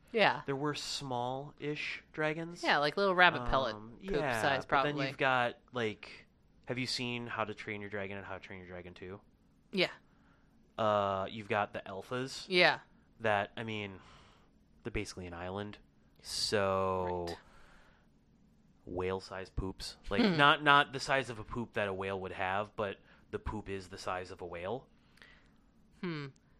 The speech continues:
Speaker 2: Like
Speaker 1: I
Speaker 2: an
Speaker 1: have
Speaker 2: orca
Speaker 1: questions about
Speaker 2: minimum.
Speaker 1: that, because then wouldn't your world be taken over at some point just by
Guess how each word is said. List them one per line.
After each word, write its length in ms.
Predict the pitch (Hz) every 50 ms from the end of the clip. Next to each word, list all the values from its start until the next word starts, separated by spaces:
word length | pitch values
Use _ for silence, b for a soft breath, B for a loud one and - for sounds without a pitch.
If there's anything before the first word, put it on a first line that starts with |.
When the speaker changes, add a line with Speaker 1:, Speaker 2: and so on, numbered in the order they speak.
| _ _ -
Speaker 2:
Like 100 | 202 220
Speaker 1:
I 60 | 220
Speaker 2:
an 80 | 226 226
Speaker 1:
have 120 | 254 262
Speaker 2:
orca 80 | - -
Speaker 1:
questions 400 | - 185 110 110 - 185 185 -
about 260 | 147 156 139 139 104
Speaker 2:
minimum. 320 | 104 143 139 139 123 110 226
Speaker 1:
that, 20 |
because 260 | 202 170 - 185 170
then 440 | 196 196 196 185 185 185 170 175 190
wouldn't 340 | 202 208 202 202 202 175 - _ _ _
your 200 | - 185 175 170
world 320 | 160 156 160 160 160 156 156
be 100 | 160 151
taken 320 | - 156 151 143 147 143
over 460 | 147 147 147 160 156 151 147 143 147 _ _ - _ - - -
at 160 | 160 156 -
some 160 | - 151 143
point 200 | - 151 147 143
just 140 | - - -
by 180 | - 147 143